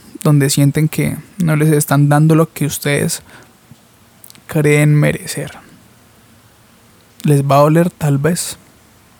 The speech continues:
pero después, marica, se van a sentir muy tranquilos. O sea, se van a sentir muy tranquilos y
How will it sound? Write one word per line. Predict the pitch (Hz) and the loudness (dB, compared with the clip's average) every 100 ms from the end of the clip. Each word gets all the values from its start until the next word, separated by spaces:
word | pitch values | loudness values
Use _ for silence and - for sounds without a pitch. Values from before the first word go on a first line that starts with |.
| _ _ _ _ _ _ _ _ - - _ _ _ - - - - - - - _ _ _ | _ _ _ _ _ _ _ _ -20 -20 _ _ _ -20 -20 -20 -20 -20 -20 -20 _ _ _
pero | 151 143 139 | 2 4 2
después, | 143 143 - - 165 165 | 0 -4 -8 -2 2 2
marica, | 156 160 - 156 - _ _ _ _ _ _ _ - | 0 -2 -2 -2 -4 _ _ _ _ _ _ _ -6
se | - | -4
van | 151 | 0
a | |
sentir | 151 147 - 151 156 - | -2 -2 0 0 0 2
muy | 160 160 151 143 | 6 8 6 4
tranquilos. | 147 135 143 - 139 147 - - - _ - | 2 0 -2 -2 -2 -2 -8 -16 -20 _ -6
O | |
sea, | 143 156 | -2 0
se | |
van | 147 | 2
a | |
sentir | 151 151 143 | 2 2 0
muy | 147 | 0
tranquilos | 151 156 - 175 165 | 0 -2 0 2 2
y | 156 | 0